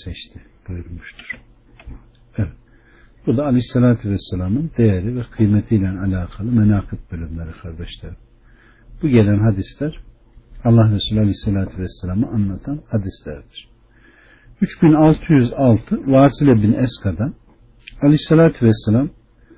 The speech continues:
"Allah İsmail oğullarından Kinane'yi, Kureyş'i de Kinane'den, Kureyş'ten de Haşim'i, Haşim oğullarından da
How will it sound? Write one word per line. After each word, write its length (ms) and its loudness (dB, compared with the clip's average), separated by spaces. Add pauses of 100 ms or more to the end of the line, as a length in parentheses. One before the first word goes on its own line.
(400)
"Allah 420 6
İsmail 480 4
oğullarından 680 4
Kinane'yi, 720 2 (1080)
Kureyş'i 480 4
de 100 2
Kinane'den, 720 2 (720)
Kureyş'ten 580 4
de 60 0
Haşim'i, 720 0
Haşim 440 2
oğullarından 680 -2
da 160 -8